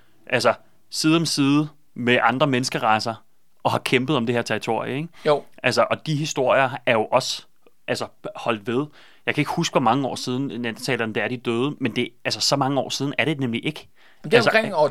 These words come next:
Speaker 2: ti tusind,
Speaker 1: præcis.
Speaker 2: ti tusind før vores
Speaker 1: Det er det.
Speaker 2: tidsregning, ja.
Speaker 1: Og det er jo ikke særlig lang tid siden, jo.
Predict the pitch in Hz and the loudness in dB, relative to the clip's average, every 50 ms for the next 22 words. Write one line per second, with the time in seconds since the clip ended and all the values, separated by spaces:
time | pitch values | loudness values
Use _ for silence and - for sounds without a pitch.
0 | - - - - 220 208 165 - 185 175 156 - - 175 151 131 127 - - 202 | 0 -4 -4 -4 -4 -4 -2 -4 -4 -4 -4 -6 -8 -8 -8 -4 0 0 2 2
1 | 160 139 - 180 165 170 151 165 160 151 143 143 139 127 - 143 147 156 147 151 | 2 0 0 -2 -4 -6 0 2 4 4 4 2 0 2 2 2 2 2 0 0
2 | 160 - - - - 127 139 135 156 - - 175 175 170 165 170 180 175 - - | -4 -6 -8 -6 0 4 4 4 4 4 2 2 2 0 -4 -4 -6 -6 -4 -4
3 | 196 202 196 151 | -4 -2 -2 -4